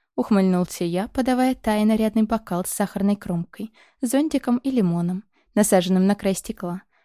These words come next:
а также тарелку с салатом, обнаруженную на соседнем столе. «Пожалуйста, ваш коктейль и салат». По-дурацки поклонился я, ощущая себя удивительно комфортно, разделяя с Таей этот короткий промежуток единения.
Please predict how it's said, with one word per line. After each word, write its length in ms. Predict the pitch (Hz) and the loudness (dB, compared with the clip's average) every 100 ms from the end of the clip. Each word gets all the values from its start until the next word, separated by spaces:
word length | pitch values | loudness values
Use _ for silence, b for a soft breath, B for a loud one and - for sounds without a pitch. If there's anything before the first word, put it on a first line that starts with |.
| - | -4
а 100 | 254 | 0
также 520 | 208 185 170 208 254 - | 2 2 0 -4 -6 -4
тарелку 420 | 269 226 208 220 | 0 0 0 -4
с 40 | |
салатом, 560 | - 277 254 190 - 185 | -2 -2 0 -2 0 -2
обнаруженную 640 | 190 208 208 202 214 214 | 0 0 0 2 2 2
на 80 | 214 | 0
соседнем 460 | - 220 226 208 202 | 0 -4 -2 -2 -2
столе. 420 | - 214 180 226 _ _ _ _ _ _ _ | -2 -4 -4 -8 _ _ _ _ _ _ _
«Пожалуйста, 680 | 196 185 196 285 233 - 180 | -2 -2 -2 -2 -4 -4 -2
ваш 220 | 180 190 | 0 0
коктейль 380 | - 202 - 190 | 0 -2 -2 -2
и 20 | |
салат». 480 | 202 - 208 233 - _ _ _ _ | -2 -4 -6 -6 -14 _ _ _ _
По-дурацки 540 | - - 226 196 - 185 | -8 0 2 2 0 -4
поклонился 580 | 185 190 180 180 170 180 | -2 0 2 2 0 -2
я, 220 | 170 175 | -2 -2
ощущая 480 | 180 226 - 240 226 | -2 -4 0 0 0
себя 320 | - 233 247 | -2 0 0
удивительно 520 | 233 240 214 220 220 | 0 -2 -2 -2 -2
комфортно, 680 | 220 254 - 185 185 185 180 b b b | 0 -2 -2 -8 -6 -8 -10 b b b
разделяя 480 | 262 247 247 247 220 | 0 2 2 2 2
с 100 | - | 0
Таей 320 | - 220 175 | -2 0 0
этот 240 | - 180 - | 0 -2 -2
короткий 400 | 202 208 - 180 | -2 -2 -2 -4
промежуток 520 | - 185 185 190 - 190 | 0 0 0 -4 -6 -6
единения. 680 | 180 208 202 170 170 202 | 0 2 2 0 -2 -8